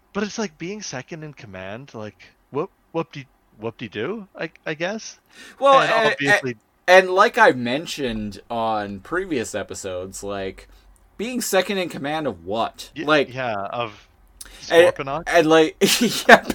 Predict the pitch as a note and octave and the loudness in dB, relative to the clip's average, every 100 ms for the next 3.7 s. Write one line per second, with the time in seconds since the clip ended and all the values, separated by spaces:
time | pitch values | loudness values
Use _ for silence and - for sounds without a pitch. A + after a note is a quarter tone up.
0 | - C4+ - - - - - D3+ B3 D#4+ | 2 2 2 -2 -2 -6 -2 -2 -2 -2
1 | C4+ - G3 F#3+ - F3+ E3+ F#3 C4+ - | 0 2 2 2 4 4 6 2 2 -2
2 | E3 C3 C3 B2+ A2 - C#3+ A#2 G2 - | 2 2 0 -4 -6 -6 -4 -2 -4 -6
3 | A#2 A#2 G#2+ B2 A#2 G#2+ G2 | -6 -6 -6 -4 -2 -4 -6